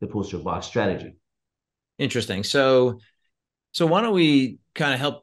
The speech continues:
Speaker 2: the audience think about what the take-home lesson is from a clinical standpoint, uh, you know, on this, this, this trial, which was, again, really well designed. Um, so what is it, what is it,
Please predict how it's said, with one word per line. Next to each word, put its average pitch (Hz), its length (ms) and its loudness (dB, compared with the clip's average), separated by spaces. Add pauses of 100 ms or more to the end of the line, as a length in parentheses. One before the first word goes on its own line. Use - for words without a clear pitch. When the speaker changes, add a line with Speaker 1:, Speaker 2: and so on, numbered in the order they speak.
Speaker 2:
the 127 180 -2
audience 117 420 0
think 123 180 -6
about 110 360 -2
what 123 400 -4
the 117 120 0
take-home 117 520 -4
lesson 107 360 -2
is 95 260 -2
from 104 200 -8
a 95 60 -4
clinical 110 380 -4
standpoint, 98 720 -4
uh, 104 40 -8
you 101 160 -2
know, 98 160 -2
on 104 260 -2
this, 95 280 -4
this, 101 280 -6 (120)
this 104 160 -6
trial, 104 400 0
which 107 240 -6
was, 107 180 -4
again, 104 440 -2 (120)
really 113 280 0
well 98 180 0
designed. 95 800 -4
Um, 98 400 -4
so 113 240 -2
what 131 240 2
is 143 160 2
it, 120 300 2 (680)
what 156 180 0
is 156 100 2
it, 120 280 0